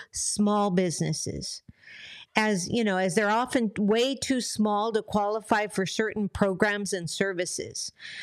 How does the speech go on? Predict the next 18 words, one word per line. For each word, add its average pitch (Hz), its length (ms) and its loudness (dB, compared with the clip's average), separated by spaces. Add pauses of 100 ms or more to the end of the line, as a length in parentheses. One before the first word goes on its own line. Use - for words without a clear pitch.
(220)
But 202 840 2 (260)
for 214 160 0
those 226 360 4
of 233 160 2
you 240 160 2
that 208 180 4
are 196 160 4
a 190 100 2
micro 208 640 2
biz 208 320 4
owner, 233 600 2 (240)
you 269 200 0
need 302 220 0
to 240 80 0
go 220 260 2
out 214 220 2
and 202 160 2
find 208 580 2